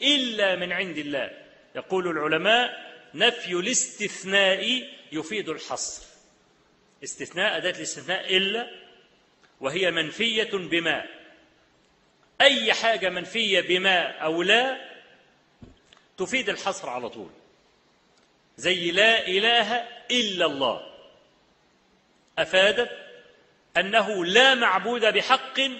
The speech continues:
سوى الله تبارك وتعالى. "وما النصر إلا من عند الله"، أي قصر النصر عليه تبارك وتعالى،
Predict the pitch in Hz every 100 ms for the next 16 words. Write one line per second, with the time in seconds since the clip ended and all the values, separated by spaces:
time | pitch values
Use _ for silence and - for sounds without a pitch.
0 | - - - 220 202 180 151 147 113 -
1 | - - - - 170 170 143 143 123 113
2 | - - - 196 196 180 202 247 - 262
3 | 247 - - _ - 240 220 202 180 180
4 | 180 185 180 196 254 262 - - - 160
5 | 160 220 214 185 175 160 190 202 208 220
6 | 214 - - - - 135 160 208 170 156
7 | 170 185 160 151 143 139 139 110